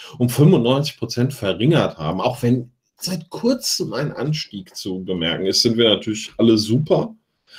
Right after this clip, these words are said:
Der Europäische Rat ist entschlossen, diese Politik fortzusetzen und zu verstärken, um eine Wiederholung der unkontrollierten Migrationsbewegungen zu verhindern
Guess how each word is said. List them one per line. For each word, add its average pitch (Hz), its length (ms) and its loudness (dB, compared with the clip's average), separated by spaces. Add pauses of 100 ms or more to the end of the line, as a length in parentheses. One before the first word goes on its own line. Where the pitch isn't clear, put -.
(180)
Der 123 100 8
Europäische 127 460 6
Rat 123 140 6
ist 131 80 0
entschlossen, 156 580 2
diese 131 220 -2
Politik 120 400 -2
fortzusetzen 135 840 0
und 135 100 -4
zu 127 140 -4
verstärken, 120 580 0
um 135 120 0
eine 110 200 0
Wiederholung 110 460 6
der 113 120 2
unkontrollierten 117 720 0
Migrationsbewegungen 110 1120 0
zu 98 120 -16
verhindern 156 580 -2